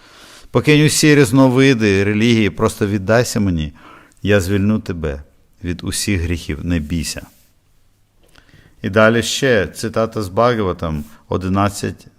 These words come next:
двадцять дев'ять. «Поки людина не наситилась корисливою діяльністю і не пробудила смак до відданого служіння, за допомогою Шраванам Кіртаном Вішнух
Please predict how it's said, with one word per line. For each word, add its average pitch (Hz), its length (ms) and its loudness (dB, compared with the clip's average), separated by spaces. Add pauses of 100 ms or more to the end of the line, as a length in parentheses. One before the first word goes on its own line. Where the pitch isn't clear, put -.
двадцять 87 720 -6 (800)
дев'ять. 85 540 -6 (1900)
«Поки 120 260 -2
людина 110 560 0 (300)
не 123 280 4
наситилась 117 680 0
корисливою 113 720 2
діяльністю 95 840 0 (440)
і 117 100 2
не 127 200 6
пробудила 117 640 2
смак 113 420 0
до 98 100 0
відданого 101 460 0
служіння, 92 880 -2 (1000)
за 98 220 -4
допомогою 117 840 2 (720)
Шраванам 120 640 4
Кіртаном 98 600 0
Вішнух 101 540 -4